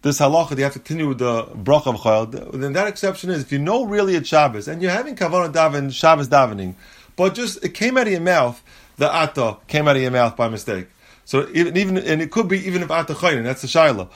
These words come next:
But if you remember at Shabbos davening, you started saying Ata, there you could go back to Shabbos davening. It's only when you weren't thinking and you started davening Shemona Esrei of the weekday, that is where you have to finish the bracha. Masha Enkein,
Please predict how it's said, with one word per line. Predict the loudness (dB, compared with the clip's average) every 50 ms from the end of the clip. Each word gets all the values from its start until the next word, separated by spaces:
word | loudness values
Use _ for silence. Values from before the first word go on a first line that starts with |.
| -20 -14 -6 0
But | 0 0
if | 0 0 -2 -4
you | -4 -4 -2
remember | -2 -2 -2 0 0 0
at | 0 0 0
Shabbos | 0 0 0 0 0 0
davening, | 2 2 4 2 0 -2
you | -2 -2
started | -2 0 4 4 6 6 4 2 -2
saying | -2 -2 -2 0
Ata, | 0 -2 -2 -2 -2 -4 -4 -4 -4 -8 _ _ _ -12
there | -10 -6 -4 -2 0 2 2 2 2 0
you | 0 -2 -2
could | -4 -2 0 2 2 2 4
go | 4 2 2
back | 4 4 4 4 4 2 0 -6
to | -8 -8
Shabbos | -6 -2 0 0 0 -2 -4 -2
davening. | 0 0 0 0 -2 -4 -8
It's | -6 -4
only | -2 0 0 0 0
when | 0 2 2 2 2 2
you | 0 0 -2 -2 -4 -8 -14 -20 _ -4
weren't | 0 2 2 2 2 -2 -6 -6
thinking | -4 -4 -4 -4 -6 -6 -6 -4
and | -4 -4 -4
you | -4
started | -4 0 0 2 2 2 2 2
davening | 6 6 6 6 4 2 -4 -4 -4 -6 -8 -12
Shemona | -12 -12 -8 -6 -4 -4 -4 -4
Esrei | -4 -4 -4 -2 -2 -2
of | -2 0 0 0 0 0
the | -2 -2
weekday, | -2 -4 -2 0 0 2 2
that | 2 2 2 2 2
is | 2 0
where | 0 0
you | 0 0
have | -2 -4
to | -8 -10 -10
finish | -8 -6 -6 -6 -6
the | -6 -4
bracha. | -2 -2 -2 -4 -4 -6
Masha | -4 -4 -4 -4 -4 -4
Enkein, | -2 -2 0 2 2 2 0 0 -4